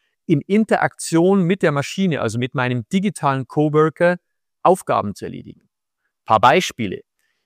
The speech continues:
Ich kann damit etwa mich gezielt auf eine Podiumsdiskussion vorbereiten. Ich kann mir entsprechende Folieninhalte erstellen lassen, maßgeschneidert für mich. Ich kann mir Texte in meinem Sprachstil erzeugen lassen.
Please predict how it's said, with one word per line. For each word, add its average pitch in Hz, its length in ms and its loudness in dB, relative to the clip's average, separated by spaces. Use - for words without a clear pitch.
Ich - 180 -10
kann 147 300 0
damit 147 480 0
etwa 131 600 0
mich 135 240 -8
gezielt 180 640 -4
auf 127 300 -2
eine 113 400 -4
Podiumsdiskussion 120 1040 -4
vorbereiten. - 640 -16
Ich - 140 -20
kann 139 200 2
mir 135 80 0
entsprechende 127 480 -4
Folieninhalte 120 960 0
erstellen 87 340 -10
lassen, - 340 -16
maßgeschneidert 110 840 -2
für 110 120 -8
mich. - 360 -8
Ich - 140 -10
kann 143 180 0
mir 131 180 0
Texte - 540 -2
in 123 160 0
meinem 151 400 0
Sprachstil 131 720 -2
erzeugen 95 440 -10
lassen. - 300 -20